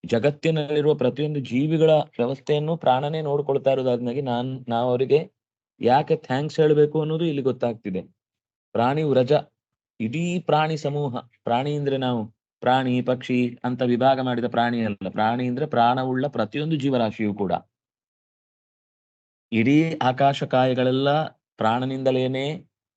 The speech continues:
ಸ್ಥಿರವಾಗಿ ಒಂದಕ್ಕೊಂದು ಘರ್ಷಣೆಯಾಗದೆ ಅಷ್ಟಷ್ಟೇ ದೂರದಲ್ಲಿ ಗಟ್ಟಿಯಾಗಿ ನೆಲೆ ನಿಂತು ಅಲ್ಲಿಂದಲೇ ಮನುಷ್ಯನ ಮೇಲೆ ಅಥವಾ ಈ ಭೂಮಿಯ ಮೇಲೆ ಪ್ರಭಾವ ಬೀರ್ತಾ ಅವನ ಅಗತ್ಯದ ಕಾರ್ಯಗಳನ್ನೆಲ್ಲ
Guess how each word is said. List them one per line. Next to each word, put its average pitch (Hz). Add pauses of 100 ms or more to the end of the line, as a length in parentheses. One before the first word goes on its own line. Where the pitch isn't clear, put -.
ಸ್ಥಿರವಾಗಿ 135
ಒಂದಕ್ಕೊಂದು 123
ಘರ್ಷಣೆಯಾಗದೆ 120 (260)
ಅಷ್ಟಷ್ಟೇ 143
ದೂರದಲ್ಲಿ 131
ಗಟ್ಟಿಯಾಗಿ 131
ನೆಲೆ 123
ನಿಂತು 135 (200)
ಅಲ್ಲಿಂದಲೇ 147
ಮನುಷ್ಯನ 135
ಮೇಲೆ 127
ಅಥವಾ 127
ಈ 123
ಭೂಮಿಯ 127
ಮೇಲೆ 123
ಪ್ರಭಾವ 120
ಬೀರ್ತಾ 123 (480)
ಅವನ 143 (120)
ಅಗತ್ಯದ 139
ಕಾರ್ಯಗಳನ್ನೆಲ್ಲ 127